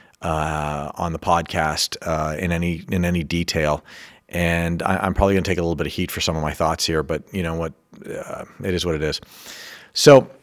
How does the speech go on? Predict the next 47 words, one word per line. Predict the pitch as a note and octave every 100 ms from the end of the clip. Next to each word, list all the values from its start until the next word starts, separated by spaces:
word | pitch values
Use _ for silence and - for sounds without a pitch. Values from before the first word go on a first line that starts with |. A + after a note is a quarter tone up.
| - - _ _ _ - -
but | C#3+
we |
started | - F#3 F#3+ D#3
off | C#3+ C#3+
in | A2+
lockdown, | G#2 A2 - F#2+ E2+ -
and | A2 A2+
then, | A#2+
you | B2+
know, | B2+ A2
we |
went | A#2 C3+
back | C#3+ -
to | C3
our | A#2+
online | A#2 A2+ A2+ G#2+
classes, | G#2+ G2+ G#2+ G#2+ F#2+
our | - F#2+
Zoom | E2 G2+ G#2
classes, | - F#2 F2+ - A2 - - - - - _ -
and, | G2 F#2 F#2 F2
um, | F2 F2 F2 F2 - _ _ _ _ _ _ -
you | B2
know, | C3
you | C3+
make, | D#3 D#3
you | F3
make | F#3 F3
them | E3+
work | A#2+ A#2+
to | D3+
the | A#2
best | A2 -
of | A2+
your | G#2
ability. | F#2 F2 F2 A2+
Some | - G2
people | G#2+ G2
didn't | F#2 F2+
wanna | F#2+ F#2
participate, | F2 E2 F2 G2 A2 B2+
which | G2+ F2
I |
c-, | - -
I | G2+
completely | - F2 - -
get. | D2+ D2+ -